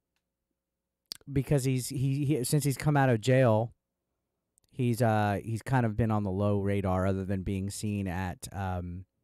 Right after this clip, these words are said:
at Walmart. So he hasn't done anything noteworthy. Not E D P.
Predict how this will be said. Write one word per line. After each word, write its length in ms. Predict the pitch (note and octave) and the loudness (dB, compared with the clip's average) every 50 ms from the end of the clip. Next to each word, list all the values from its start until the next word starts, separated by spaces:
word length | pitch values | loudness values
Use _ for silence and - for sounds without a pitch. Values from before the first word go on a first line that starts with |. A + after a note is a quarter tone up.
| _ _ _ _ _ _ _ _ _ _ _ _ _ _ _ _ - - _ _ _ _ _ _ _ _ _ - | _ _ _ _ _ _ _ _ _ _ _ _ _ _ _ _ -20 -20 _ _ _ _ _ _ _ _ _ -2
at 220 | A2 G#2 G2+ F#2+ _ - | -2 -2 -2 -2 _ -6
Walmart. 520 | A2+ F#2+ G2+ G#2 G#2 F#2+ F2+ E2 E2+ D#2+ - _ _ _ - | -2 0 2 2 2 2 0 -2 -4 -6 -10 _ _ _ -10
So 160 | - - A#2 | -4 -2 0
he 120 | G#2+ A2+ A#2+ | 0 2 2
hasn't 260 | A#2+ A2+ A#2 A2+ G#2+ | 2 2 0 0 0
done 160 | A#2+ A#2 A2+ | 0 0 0
anything 320 | A2 G#2+ G2+ G#2+ G2+ G2+ | 0 -2 -2 -2 -2 -2
noteworthy. 600 | G2 G2+ G2 - F2+ F#2 F2+ F2+ F#2 F#2 F2 F#2 - _ _ _ _ _ _ _ _ - | -2 -2 -2 -2 -2 -4 -4 -4 -4 -6 -6 -8 -10 _ _ _ _ _ _ _ _ -2
Not 220 | A#2 C3+ D#3+ F#3+ D#3+ | 2 2 4 4 4
E 120 | E3+ F#3 F3 | 2 0 0
D 140 | D#3 D3 | 2 0
P. 400 | B2 - - A2+ G#2+ G#2+ G#2 F#2+ | 0 0 0 -2 0 -2 -4 -6